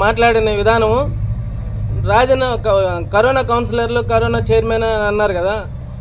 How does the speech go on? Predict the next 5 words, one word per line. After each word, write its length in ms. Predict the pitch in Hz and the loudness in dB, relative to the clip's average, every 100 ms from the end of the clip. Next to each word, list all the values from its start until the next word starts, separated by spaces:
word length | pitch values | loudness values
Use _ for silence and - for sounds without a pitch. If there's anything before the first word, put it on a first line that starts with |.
| - | -2
మీరు 180 | 190 247 - | 2 2 2
కరోనాలోనే 640 | 220 247 262 262 262 262 254 226 | 2 2 2 0 0 0 0 2
గెలిచాము, 400 | 233 233 233 247 - - - - - 180 | 2 0 -2 -2 -4 -10 -10 -10 -8 -2
నీకు 180 | 214 202 | -2 0
నచ్చితే 340 | 214 220 277 | -2 0 2